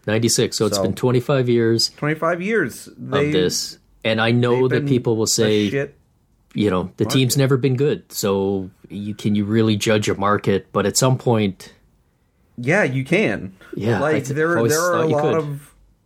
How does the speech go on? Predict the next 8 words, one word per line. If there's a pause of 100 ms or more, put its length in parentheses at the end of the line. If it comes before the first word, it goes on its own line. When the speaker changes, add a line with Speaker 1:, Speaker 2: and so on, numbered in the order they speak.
(920)
Speaker 2:
like,
yeah,
I
mean,
like,
obviously
the
Islanders,